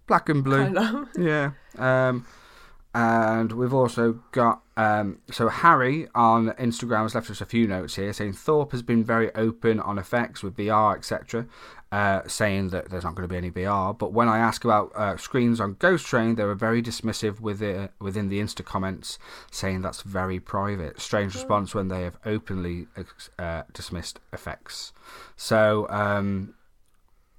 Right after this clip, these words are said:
Speaker 1: hmm. Well, maybe they don't wanna tell you all the secrets.
Speaker 2: <laughs>
Speaker 1: Maybe we just gotta wait, Harry. We just gotta wait and see what they say. Uh, Horror Nights D says, "I'm excited for both. Uh, hope the rides live up to the artwork and they maintain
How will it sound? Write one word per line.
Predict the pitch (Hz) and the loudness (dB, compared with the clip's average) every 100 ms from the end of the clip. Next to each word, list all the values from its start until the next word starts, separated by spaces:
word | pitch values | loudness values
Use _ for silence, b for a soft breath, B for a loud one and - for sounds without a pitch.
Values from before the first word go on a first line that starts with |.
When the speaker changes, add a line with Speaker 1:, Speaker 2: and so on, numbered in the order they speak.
| - | -10
Speaker 1:
hmm. | 113 180 233 90 - _ _ _ _ _ _ | 0 2 2 0 -6 _ _ _ _ _ _
Well, | 160 185 123 117 | 4 8 6 6
maybe | 117 110 117 | 2 4 4
they | 117 | 6
don't | 120 | 6
wanna | 117 120 | 6 2
tell | 120 131 | 2 2
you | 123 | 2
all | 127 | 2
the | 113 | 0
secrets. | - 196 233 - - - - - _ 220 | 0 -2 -2 -6 -6 -8 -8 -14 _ -10
Speaker 2:
<laughs> | 220 285 240 269 - - - | -6 -6 -6 -14 -12 -8 0
Speaker 1:
Maybe | 117 123 120 120 123 120 120 | 2 4 4 4 6 6 4
we | 113 120 | 2 0
just | 131 - | 0 4
gotta | 131 120 | 6 8
wait, | 117 190 - - - | 6 4 0 -8 -10
Harry. | - 113 101 - - - - - | 0 2 2 -6 -18 -20 -20 -16
We | 135 | -10
just | 131 | -6
gotta | - 139 | 2 4
wait | 139 151 | 4 2
and | 135 131 | -2 -2
see | 170 | 0
what | 165 - | 0 -2
they | 139 | -4
say. | - 226 - B B B B B - | -4 -8 -10 B B B B B 2
Uh, | 139 | 4
Horror | - 180 | 8 8
Nights | 170 151 - | 8 4 0
D | 170 156 | 2 2
says, | 143 160 147 143 135 - | 2 4 4 4 0 4
"I'm | 135 127 | 4 4
excited | - 143 113 | 4 4 4
for | - | 0
both. | 117 - 143 175 - - - | -4 2 4 4 -2 -10 -2
Uh, | 113 107 | 2 2
hope | - 139 135 | 0 -2 -2
the | 127 | 2
rides | 117 117 113 117 | 6 6 4 2
live | 120 117 | 2 4
up | 110 | 0
to | - 110 | -4 -6
the | 107 - | -2 4
artwork | 113 110 131 110 101 - | 6 6 2 2 2 -2
and | 101 | -4
they | |
maintain | 101 101 101 101 - 104 101 | -2 -2 -2 -4 -2 -2 -2